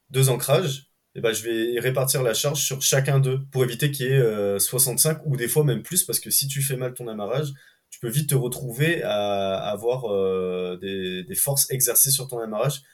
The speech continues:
qui est plus important que ton poids. Donc, euh, bah, ça évite, euh, de péter tes ancrages, quoi.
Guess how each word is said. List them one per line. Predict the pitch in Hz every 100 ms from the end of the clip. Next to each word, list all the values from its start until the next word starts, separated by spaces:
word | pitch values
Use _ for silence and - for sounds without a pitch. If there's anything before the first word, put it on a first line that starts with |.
| _ _ -
qui | 131
est | 127
plus | 135 175 202 208 185 160
important | 160 156 156 139 165
que | 160 135 120
ton | 135
poids. | 139 143 - _ _ _ -
Donc, | 98 98
euh, | 101 98 95 95 92
bah, | 92 92 90 90
ça | - 101
évite, | 98 135 120
euh, | 101 95
de | 92
péter | 90 104 98 117
tes | 101
ancrages, | 104 - 92 -
quoi. | 117